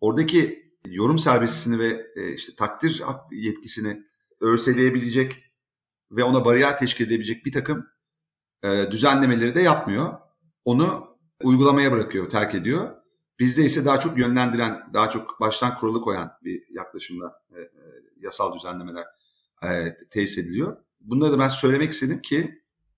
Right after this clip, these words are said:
hani bu sürelerde de yine A B ile aramızda bir fark var.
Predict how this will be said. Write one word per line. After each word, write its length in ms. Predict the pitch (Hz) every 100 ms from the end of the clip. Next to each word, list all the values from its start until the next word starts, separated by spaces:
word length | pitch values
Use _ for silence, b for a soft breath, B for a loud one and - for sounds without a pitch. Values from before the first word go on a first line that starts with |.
| _ _
hani 380 | _ 110 117 -
bu 80 | 110
sürelerde 600 | 117 120 120 123 120 123
de 40 | 113
yine 160 | 117
A 220 | 110 113 117
B 60 |
ile 100 | 113
aramızda 340 | 113 113 110 113
bir 60 |
fark 280 | - 123 -
var. 200 | 143 180